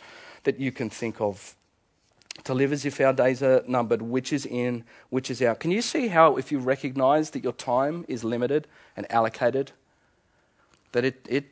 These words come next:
need not be morose, but a wonderful motivating factor in to say, "What am I gonna do with it?" By the way, some of you live life at the moment. You're already beating yourselves up before you've gotten here because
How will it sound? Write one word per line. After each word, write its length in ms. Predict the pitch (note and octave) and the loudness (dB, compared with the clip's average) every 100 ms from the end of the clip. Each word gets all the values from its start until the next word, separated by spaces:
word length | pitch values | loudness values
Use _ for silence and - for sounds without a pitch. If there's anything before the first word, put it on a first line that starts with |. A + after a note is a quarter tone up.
| _ - | _ -12
need 260 | D#3 D#3 E3 | 0 2 4
not 220 | F3 F3 | 2 2
be 140 | E3 D3 | 2 2
morose, 480 | C3+ B2+ C3 B2+ | 2 2 2 2
but 200 | - B2+ A#2 | 0 0 2
a 80 | A2+ | 0
wonderful 480 | A#2 C#3 C#3 - | 2 0 -2 -4
motivating 580 | B2+ B2+ B2+ B2+ A#2+ A#2+ | -2 0 0 0 0 -2
factor 400 | - B2+ - A#2 | -6 -6 -6 -8
in 80 | G#2+ | -8
to 60 | G2 | -8
say, 180 | G2+ | -12
"What 460 | F#2+ G2+ G#2 E3+ F#3+ | -12 -12 -8 -6 -6
am 160 | F3 - | -6 -10
I 60 | |
gonna 180 | - D#3 | -14 -16
do 220 | A#2 F3 | -10 -10
with 140 | D#3+ A2+ | -8 -12
it?" 140 | - _ _ _ _ _ _ _ _ _ _ _ _ _ _ _ _ _ _ _ _ _ _ _ _ _ - | -16 _ _ _ _ _ _ _ _ _ _ _ _ _ _ _ _ _ _ _ _ _ _ _ _ _ -18
By 280 | G#2+ F3+ G3 | 6 10 12
the 80 | |
way, 120 | G3 F#3+ | 12 8
some 280 | - A3 | 8 6
of 80 | G3+ | 6
you 100 | F3+ | 2
live 240 | F#3+ G3+ F#3 | 4 6 10
life 320 | G3 F#3+ G3+ | 10 10 6
at 80 | D#3+ | 0
the 80 | |
moment. 440 | E3 D#3+ F3 D#3+ D3 | 4 6 6 4 6
You're 100 | E3 | 6
already 180 | F#3 F#3+ | 6 4
beating 360 | C#3 E3+ G3 | 4 4 4
yourselves 420 | F#3 - E3 C#3+ | 2 2 0 6
up 180 | E3+ F3 | 6 6
before 300 | D3 - D#3+ | 0 0 2
you've 160 | D3 C3 | 2 2
gotten 240 | D#3 D#3 | 0 0
here 200 | D3+ C#3 | -2 -2
because 360 | C3+ B2+ D#3+ | -2 -4 -4